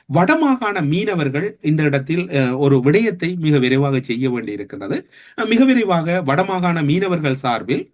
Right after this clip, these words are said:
ஒரு சந்திப்பை அமெரிக்க தூதரகத்தோடு நடத்துவது எதிர்பார்ப்புடையதாக இருக்கலாம் என்று கருதுகிறார்கள். வடமாகாண மீனவர்கள் தங்களுடைய நிலைப்பாடுகள் தொடர்பில், தாங்கள் எதிர்கொள்ளுகின்ற சவால்கள் தொடர்பில்,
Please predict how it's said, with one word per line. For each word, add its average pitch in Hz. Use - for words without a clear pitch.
ஒரு 196
சந்திப்பை 233
அமெரிக்க 165
தூதரகத்தோடு 135
நடத்துவது 170
எதிர்பார்ப்புடையதாக 180
இருக்கலாம் 143
என்று 123
கருதுகிறார்கள். 113
வடமாகாண 214
மீனவர்கள் 151
தங்களுடைய 247
நிலைப்பாடுகள் 185
தொடர்பில், 107
தாங்கள் 233
எதிர்கொள்ளுகின்ற 240
சவால்கள் 196
தொடர்பில், 107